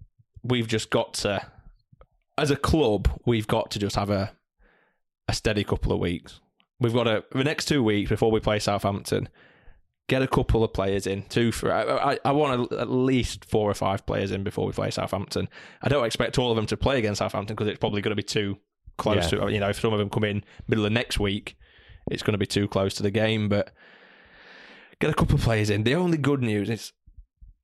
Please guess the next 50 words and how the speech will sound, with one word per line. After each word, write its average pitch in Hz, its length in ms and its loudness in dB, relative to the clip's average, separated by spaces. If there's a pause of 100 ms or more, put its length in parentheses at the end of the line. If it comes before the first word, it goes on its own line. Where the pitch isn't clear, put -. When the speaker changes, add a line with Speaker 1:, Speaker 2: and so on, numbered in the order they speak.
(560)
Speaker 1:
"Ah, - 280 -4
sh-, - 100 -2
why 170 280 0
was 185 80 -2
I 180 40 -2
gonna 170 100 0
say 175 140 0
that? 175 140 0
I 113 40 2
was 123 120 0
gonna 123 160 -2
say 117 180 2
is 120 60 2
no 120 160 2
one's 113 200 2
injured. 104 360 0 (420)
You 117 100 2
know, 101 120 0
we 104 80 0
should 127 180 0
be 123 80 4
able 113 100 2
to 117 100 2
play 117 460 0 (220)
<laughs> - 240 -4
with 120 320 2
our 117 200 0
best 117 300 0
eleven 113 360 2
against 107 280 0
Southampton." 107 600 0 (120)
But 110 380 0 (800)
Speaker 2:
Well, 151 80 2
like 147 140 2
you 147 120 4
said, 131 320 0
I 123 40 0
think 120 140 2
you 107 60 0
said 113 120 2
in 107 100 2
the 98 60 0
group, 113 440 0
like, 113 200 -2
that 110 140 0
Luton 113 300 2
game 95 340 0
needs 98 240 0
to 104 80 -4
be 98 500 0